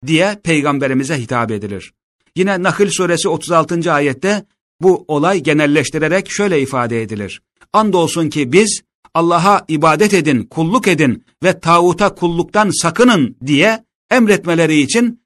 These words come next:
her ümmete, her topluma bir peygamber gönderdik buyrulur. O yüzden sevgili dinleyiciler,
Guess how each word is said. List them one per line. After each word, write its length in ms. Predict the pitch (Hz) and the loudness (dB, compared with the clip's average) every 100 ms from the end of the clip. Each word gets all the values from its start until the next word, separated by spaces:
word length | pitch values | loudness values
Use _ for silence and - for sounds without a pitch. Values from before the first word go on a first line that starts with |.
| _ | _
her 200 | 233 285 | 0 2
ümmete, 680 | 220 180 165 147 139 110 - | 2 0 0 -2 -2 -4 -6
her 200 | - 262 | -2 -2
topluma 600 | - 175 156 156 226 240 _ _ 175 | 0 -4 -2 0 0 -2 _ _ -2
bir 160 | 175 | -2
peygamber 600 | - 147 135 131 120 202 | -2 -4 -2 -2 0 0
gönderdik 800 | 156 131 123 120 120 110 - - _ _ _ - | 0 -2 -2 -2 -4 -6 -12 -18 _ _ _ -6
buyrulur. 540 | 135 107 101 92 - _ _ _ _ _ | -4 -4 -6 -10 -16 _ _ _ _ _
O 100 | 185 | -2
yüzden 340 | 208 180 202 - | 0 0 -4 -6
sevgili 400 | - 170 185 175 | -6 -4 -4 -4
dinleyiciler, 600 | 175 165 151 175 214 | -2 -2 0 0 0